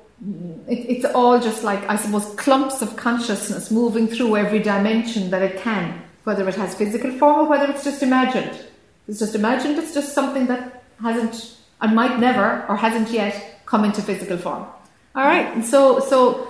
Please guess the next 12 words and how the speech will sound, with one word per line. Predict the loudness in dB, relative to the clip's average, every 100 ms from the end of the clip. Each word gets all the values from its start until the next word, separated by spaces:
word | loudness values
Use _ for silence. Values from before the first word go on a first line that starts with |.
| -14 2
clumps | 4 4 -2
of | -4
consciousness | -4 -2 -2 -2 -4 -4 -4
just | -4 -6 -12 -20 _ _
having | -2 0 4
e-, | 2 2
every | 2 2
experience | 0 -2 0 2 2 -2 -2
that | -4
it | -4
can | -2 0
have. | 0 -2 -6 -10